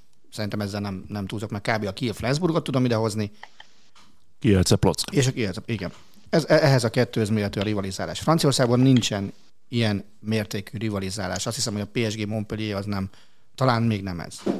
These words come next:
Speaker 2: Hát mondjuk ez a meccs, amit lejátszottak pár héttel ezelőtt, amikor Mikkel Hansen bevágta a végén, az
Speaker 1: Oké, az, az
Speaker 2: hangulatában talán hasonló,
Speaker 1: de, de
Speaker 2: de
Speaker 1: úgy, tehát időtartamában véve talán nem. Szóval ez, ez három európai derbi közül az egyik legnagyobb, full house téboly,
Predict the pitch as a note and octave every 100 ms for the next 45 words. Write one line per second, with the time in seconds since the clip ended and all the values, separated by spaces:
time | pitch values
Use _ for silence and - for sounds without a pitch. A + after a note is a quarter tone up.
0 | - A2 A#2 A#2+ A2+ A2+ - G#2 A2+ A2
1 | F#2+ G2+ - G2 G#2+ G2+ F#2+ G2+ G2 G2
2 | F#2 G2 F#2+ F#2+ G#2 G#2 F#2 F#2+ F#2+ G2
3 | G2 F#2 - G2 G2+ G2+ G2+ G2+ F#2+ -
4 | - F#3+ E3 D3 D3+ D#3 C#3 B2+ A2 G#2+
5 | G2+ G2 G2+ F#2 F#2+ C#3 C#3+ C#3 C#3+ A2
6 | G#2 C3+ D3+ - C#3+ C3+ C3 B2 B2 A#2+
7 | A#2 A#2 A2 A2+ G#2 G2+ F#2 - - -
8 | - D#3 - F#3 F3+ F3 F#3+ F#3+ C3+ C3
9 | B2 A2 A#2 A2 A2 - A#2+ A#2 G#2+ G2+
10 | G2+ A2 G2 F#2 A2 C3 B2+ A2+ G#2 F#2+
11 | - - - - - - - - C3+ D3
12 | C3+ B2 - B2+ G#2+ G#2 G2